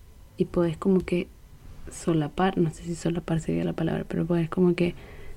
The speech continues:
sobreponer y fusionar esas dos conciencias.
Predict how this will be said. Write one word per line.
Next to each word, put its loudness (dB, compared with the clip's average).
sobreponer 0
y 6
fusionar -2
esas -2
dos -4
conciencias. 2